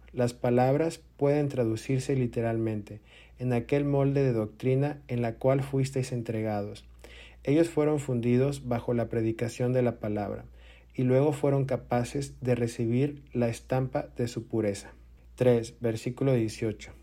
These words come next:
¿Por qué no entonces hemos de pecar ocasionalmente?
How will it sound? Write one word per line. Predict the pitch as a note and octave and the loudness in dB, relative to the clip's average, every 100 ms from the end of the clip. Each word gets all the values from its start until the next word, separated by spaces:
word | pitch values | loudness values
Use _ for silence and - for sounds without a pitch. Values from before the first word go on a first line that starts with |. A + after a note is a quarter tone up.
| - - | -20 -6
¿Por | C3+ B2 | -2 0
qué | D#3 | 2
no | E3+ G3 | 2 2
entonces | G3+ C#3+ B2+ A#2 A2 - - | 0 0 0 -2 -8 -10 -6
hemos | B2 C3 D3 | 0 2 2
de | C3+ | 0
pecar | B2+ G#2+ - A2 G#2+ - | -2 -4 -4 -4 -4 -6
ocasionalmente? | A#2 A2+ G#2+ - A2+ A2+ A2 A2 A2+ C#3+ D3+ | -8 -4 -4 -4 -4 -2 -2 -2 -4 -6 -10